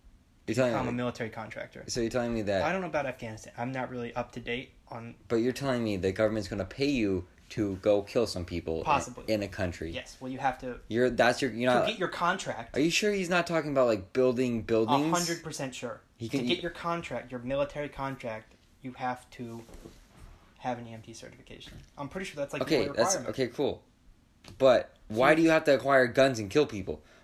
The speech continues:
Speaker 2: Okay,
Speaker 1: Why?
Speaker 2: 'cause you're a
Speaker 1: That's not a
Speaker 2: military, you're a military contractor.
Speaker 1: That's
Speaker 2: That's
Speaker 1: not
Speaker 2: what
Speaker 1: what
Speaker 2: you
Speaker 1: a,
Speaker 2: do.
Speaker 1: that's not, a contractor is not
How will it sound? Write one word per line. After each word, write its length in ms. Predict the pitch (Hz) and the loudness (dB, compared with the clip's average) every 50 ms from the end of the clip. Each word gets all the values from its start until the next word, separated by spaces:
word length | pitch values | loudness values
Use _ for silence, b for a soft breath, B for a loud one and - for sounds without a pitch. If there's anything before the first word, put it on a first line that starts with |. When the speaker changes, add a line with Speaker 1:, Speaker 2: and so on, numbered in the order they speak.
| b b | b b
Speaker 2:
Okay, 120 | - 101 | 4 6
Speaker 1:
Why? 120 | 120 135 - | 6 6 6
Speaker 2:
'cause 280 | - - 110 - 165 | 4 -2 -8 -4 0
you're 120 | - 190 - | 2 6 6
a 20 | |
Speaker 1:
That's 140 | - 175 175 | 6 8 8
not 60 | 214 - | 6 6
a 40 | - | 6
Speaker 2:
military, 180 | 113 - 156 | 2 0 -4
you're 100 | 170 180 | -4 -2
a 40 | 180 | -2
military 300 | 180 175 170 - 175 160 | -2 -2 -2 -2 -4 -4
contractor. 380 | - 185 220 233 - 160 127 170 | -4 -4 -6 -6 -4 0 4 4
Speaker 1:
That's 120 | 196 202 | 4 6
Speaker 2:
That's 80 | 220 262 | 4 4
Speaker 1:
not 80 | 262 240 | 4 6
Speaker 2:
what 160 | 220 202 180 | 4 4 4
Speaker 1:
what 100 | 214 - | 4 2
Speaker 2:
you 60 | - | 2
Speaker 1:
a, 20 | |
Speaker 2:
do. 40 | - - | 4 4
Speaker 1:
that's 140 | 190 175 190 | 2 2 2
not, 80 | 170 180 | 2 0
a 40 | 175 | 0
contractor 560 | - 180 226 254 240 - 233 190 - - 165 | 0 4 2 2 4 4 4 2 4 4 2
is 120 | 165 156 147 | 2 2 4
not 260 | 180 196 196 170 | 4 4 4 2